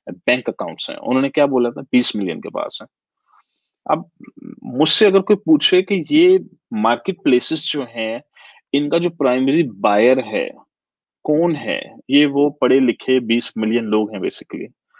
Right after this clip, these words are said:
जिसमें से बारह मिलियन इन्होंने already capture कर लिया, आठ मिलियन रह गए इनके पास। अगर मुझसे कोई पूछे कि जी, पाकिस्तान का पढ़ा लिखा तबका जिसको आप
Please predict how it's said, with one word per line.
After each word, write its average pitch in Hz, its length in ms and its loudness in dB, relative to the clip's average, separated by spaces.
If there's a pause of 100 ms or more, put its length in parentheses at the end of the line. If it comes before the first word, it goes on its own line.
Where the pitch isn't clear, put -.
(500)
जिसमें 143 380 2
से 156 120 2
बारह 120 360 2
मिलियन 143 320 -2
इन्होंने 139 260 -4
already 113 380 -2
capture 110 280 -6
कर 98 160 -10
लिया, 95 300 -6
आठ 123 360 0
मिलियन 139 300 0
रह 95 140 0
गए 98 160 -2
इनके 101 180 -6
पास। - 380 -8 (880)
अगर 156 160 4
मुझसे 165 360 4
कोई 170 100 6
पूछे 117 380 -2 (580)
कि 127 80 -6
जी, 151 100 0
पाकिस्तान 139 640 -4
का 143 100 -4
पढ़ा 135 260 -2
लिखा 131 280 -4
तबका 123 440 -2
जिसको 123 320 -4
आप 120 240 -2